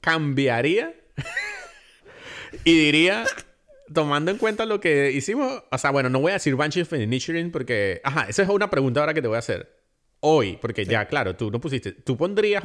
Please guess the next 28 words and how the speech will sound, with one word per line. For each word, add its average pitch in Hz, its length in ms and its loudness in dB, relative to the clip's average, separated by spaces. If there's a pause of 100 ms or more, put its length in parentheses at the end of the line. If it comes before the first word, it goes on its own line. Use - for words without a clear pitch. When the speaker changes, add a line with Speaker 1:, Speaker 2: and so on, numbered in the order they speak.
Speaker 1:
otra 170 240 -2
vez 185 140 -4
In 170 120 -4
Bruges 165 320 -4
primero 160 380 -2
que 147 80 -2
Banshees 120 320 -4
of 151 80 -8
Inisherin 135 500 -6
en 113 120 -4
esa 104 180 -6
lista? - 300 -6 (2000)
Speaker 2:
Ah, 165 440 -2 (1080)
ah, 180 220 -4 (480)
ah, 135 220 -14 (340)
duro, 113 520 -8
duro. 123 540 -6 (1040)
Speaker 1:
Es 131 140 -2
que 127 100 4
yo - 100 6
Speaker 2:
Duro, - 60 2
Speaker 1:
creo 170 120 2
que 170 100 0
yo 113 80 2
Speaker 2:
muy - 80 -2
Speaker 1:
pondría, 165 500 0
Speaker 2:
duro. 131 120 -2
Speaker 1:
yo 151 500 0